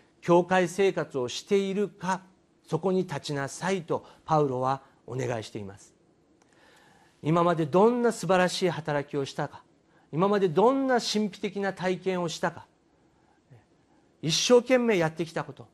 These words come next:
それも大切なことです。しかし、私たちが神の前に立った時に、神が見るのは、私たちが何をしてきたか、何をしているかではなくて、十字架に私のために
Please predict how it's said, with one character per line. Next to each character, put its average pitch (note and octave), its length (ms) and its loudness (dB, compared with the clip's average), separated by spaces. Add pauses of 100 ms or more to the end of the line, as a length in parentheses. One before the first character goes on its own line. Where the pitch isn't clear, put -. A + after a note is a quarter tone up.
(260)
そ - 140 0
れ E3+ 80 4
も F3 160 0
大 D#3 240 -4
切 D#3 240 -8
な D#3 100 -4
こ D3+ 120 -14
と D3 100 -6
で B2 100 -10
す。 - 160 -20 (840)
し - 140 -10
か F#3 120 0
し、 D#3+ 380 -4 (380)
私 D#3+ 280 2
た D#3+ 100 -4
ち C#3+ 100 -6
が D3 100 -2
神 G#3+ 320 -2
の G3+ 80 0
前 E3 260 -2
に D3 220 -8 (120)
立 F3+ 100 -8
っ E3 40 -8
た D3+ 160 -6
時 B2+ 240 -10
に、 C#3 240 -6 (380)
神 A#3+ 300 -2
が F#3 100 0
見 F3 160 0
る E3+ 100 -2
の B2+ 140 -6
は、 C3 260 -4 (800)
私 F#3 320 2
た F3+ 80 0
ち D3+ 100 -6
が D3 80 -2
何 G#3+ 320 0
を F#3 140 2
し - 80 -8
て F3 140 -2
き - 80 -16
た C3 120 -8
か、 - 160 -20 (300)
何 A#3 300 2
を G#3 80 6
し F3+ 100 -4
て - 100 -6
い F3+ 80 2
る F#3 80 -2
か E3 140 -4
で C3+ 80 -4
は B2 100 -6
な B2 140 -10
く - 80 -20
て、 C3+ 240 -8 (640)
十 F3 320 2
字 F#3 140 -4
架 G3+ 120 -2
に G3 100 0
私 F#3 380 2
の G3 140 -2
た F#3 160 -4
め F#3+ 100 -2
に E3+ 240 -6